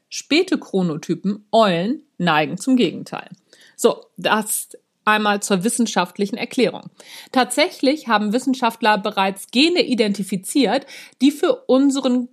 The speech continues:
biologischen Zeitrhythmus verantwortlich sind.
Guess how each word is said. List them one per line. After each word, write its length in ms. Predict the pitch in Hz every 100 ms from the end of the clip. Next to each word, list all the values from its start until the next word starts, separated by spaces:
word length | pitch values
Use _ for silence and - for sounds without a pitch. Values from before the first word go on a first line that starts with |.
| -
biologischen 800 | 214 208 208 254 269 269 277 262
Zeitrhythmus 720 | 202 202 214 226 214 226 -
verantwortlich 640 | - 359 170 - 151 170
sind. 300 | - - -